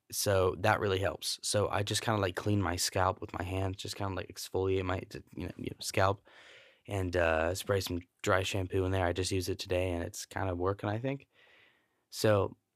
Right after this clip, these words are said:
I think I'm gonna keep the hair for now. But if I get any more, also, sorry, my brain's moving faster than my mouth is. But, like, um,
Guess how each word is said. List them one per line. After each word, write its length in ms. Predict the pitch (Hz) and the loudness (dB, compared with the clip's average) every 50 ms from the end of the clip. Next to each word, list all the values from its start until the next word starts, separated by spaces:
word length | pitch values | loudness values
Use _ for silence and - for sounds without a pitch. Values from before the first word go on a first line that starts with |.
| _ _ _ _ _ _ _ _ _ _ _ _ _ _ _ - | _ _ _ _ _ _ _ _ _ _ _ _ _ _ _ -6
I 60 | 110 | -4
think 260 | - - 113 117 - 131 | 0 0 0 4 4 6
I'm 380 | 120 113 110 110 110 101 - - - - | 6 6 6 4 2 2 -2 -6 -4 -2
gonna 180 | 110 104 107 101 | 0 2 2 2
keep 200 | - 110 - - | 0 -2 -2 0
the 60 | 104 | 0
hair 180 | 101 104 104 107 | 2 2 2 2
for 100 | - 107 | 2 2
now. 240 | 101 107 143 156 - _ - | 2 2 2 0 -4 _ -12
But 320 | 107 101 98 98 92 87 - | -6 0 2 2 2 2 0
if 160 | - 110 - | -2 0 2
I 60 | 113 110 | 4 4
get 140 | 117 120 117 | 6 6 6
any 160 | 110 107 113 | 6 6 4
more, 280 | 113 110 110 110 107 - - - | 4 6 6 4 4 2 4 6
also, 360 | 156 180 170 - 117 87 90 - 104 | 6 6 8 6 4 2 0 -2 -2
sorry, 300 | - - 120 98 90 80 - - - | 0 2 4 4 2 0 -4 -6 -4
my 120 | 113 117 | -4 -2
brain's 300 | 113 117 110 107 101 101 | 0 2 2 2 2 0
moving 260 | 104 104 101 95 90 87 | 0 0 0 0 -2 0
faster 320 | - 101 95 90 - 101 | 2 2 2 2 2 0
than 80 | 90 87 | 0 0
my 80 | 85 | 0
mouth 320 | 87 90 101 110 110 - 92 | 2 2 2 2 2 2 0
is. 180 | 85 80 80 | 0 0 0
But, 160 | - 101 98 | -2 -2 2
like, 220 | 107 104 101 98 - - - - - - - - - - - - _ _ - | 2 2 2 2 -2 -6 -12 -14 -14 -14 -18 -20 -20 -20 -20 -20 _ _ -2
um, 580 | - 107 104 101 95 92 90 87 - - - | 2 4 4 4 4 4 2 0 0 -2 -6